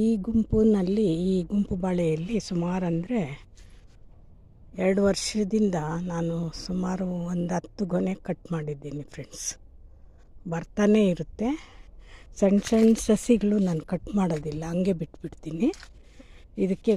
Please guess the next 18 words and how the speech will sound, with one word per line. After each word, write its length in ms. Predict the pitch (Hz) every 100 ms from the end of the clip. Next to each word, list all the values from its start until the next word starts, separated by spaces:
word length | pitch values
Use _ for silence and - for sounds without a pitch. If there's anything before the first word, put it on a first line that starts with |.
| 170
ಗೊಬ್ಬರ 280 | 170 165 208 196
ಒಂದು 260 | 175 175 180 180 175
ಆರು 120 | 185 -
ತಿಂಗಳಿಗೊಂದ್ಸರಿ 720 | 202 196 196 202 185 202 180 175
ಹಾಕಿದ್ರೇನು 560 | 165 190 160 185 185 185 -
ಸಾಕು. 360 | 160 - 147 226 - - - - - - - - - - 208 208
ನೀರು 320 | 226 233 208 190
ಒಂದು 180 | 180 180
ವಾರಕ್ಕೆ 520 | 190 208 208 - 208 196 - - - - - - -
ಒಂದು 160 | 196 202
ಸಾರಿನೇ 400 | 226 220 220 220 226
ನಾನು 160 | 170 151
ಬಿಡೋದು, 380 | 156 156 151 220 359 - - - - - - - - 208
ನೀರು 200 | 214 - 170
ಕಡಿಮೆ 260 | 160 180 165
ನಮ್ಮಲ್ಲಿ. 440 | 156 156 151 165 302 - - - - - - - - - -
ಹಂಗಾಗಿ 480 | 185 180 175 175 285 - - - - - - - - -
ಗೊನೆ 200 | 208 247